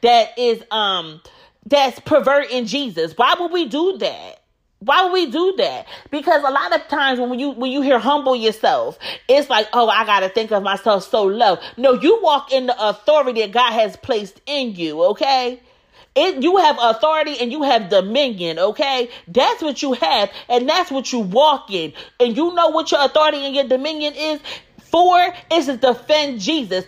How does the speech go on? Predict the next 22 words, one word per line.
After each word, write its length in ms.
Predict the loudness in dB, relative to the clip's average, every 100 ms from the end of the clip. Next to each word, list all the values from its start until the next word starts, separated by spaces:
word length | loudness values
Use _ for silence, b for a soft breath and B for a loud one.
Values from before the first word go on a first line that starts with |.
| B
It's 140 | 0 2
to 120 | 2
defend 460 | 2 0 0 -2 -2
the 80 | -4
cross. 420 | -2 -2 -2 -4 B -6
No, 240 | 0 2
we 120 | 2
don't 160 | -2 -2
have 180 | -4 -4
to 80 | -8
sit 180 | -6 -4
here 140 | 0
and 140 | 0 -2
be 80 | -4
cussing, 440 | 0 0 2 0 2
fussing, 340 | 0 0 -4
and 100 | -6
screaming 460 | -8 -6 -2 0 2
like 200 | 2 0
the 80 | -2
world 400 | 0 0 -2 -2
do, 160 | -4